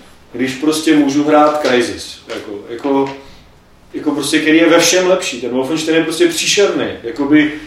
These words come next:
je to prostě, a tenkrát ho lidi hráli jenom proto, že nic jiného prostě nebylo, že jo. A tohle má hodně her a druhá věc je, že když tu hru hraješ, což jako mám velký problém, prostě Fallout jednička je prostě boží hra, ale hrát ji, jakože mě chytne nostalgie a půjdu si zahrát Fallout,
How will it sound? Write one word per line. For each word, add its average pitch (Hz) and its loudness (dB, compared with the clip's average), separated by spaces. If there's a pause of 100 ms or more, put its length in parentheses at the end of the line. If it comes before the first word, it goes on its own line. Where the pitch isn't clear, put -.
(120)
je 147 2
to 156 4
prostě, 165 0 (340)
a 127 0 (260)
tenkrát 156 4
ho 170 6
lidi 165 6
hráli 143 6
jenom 160 4
proto, 156 0
že 156 -2
nic 156 -2
jiného 160 0
prostě 156 -2
nebylo, 165 4
že 107 -4
jo. 101 -6 (420)
A 123 4 (240)
tohle 151 4
má 190 6
hodně 151 4
her 147 4
a 156 2
druhá 151 4
věc 160 2
je, 160 -2
že 160 2
když - -4
tu 175 0
hru 175 2
hraješ, 135 4
což 156 -6
jako 156 -2
mám 156 2
velký 151 2
problém, 151 0
prostě 139 0
Fallout 156 2
jednička 139 -2
je 151 4
prostě 147 -2
boží 135 -2
hra, 104 -4 (380)
ale 127 0
hrát 131 2
ji, 185 2
jakože 151 2
mě 139 0
chytne 147 -2
nostalgie 175 -2
a - -8
půjdu 147 2
si 151 -4
zahrát 143 2
Fallout, 160 0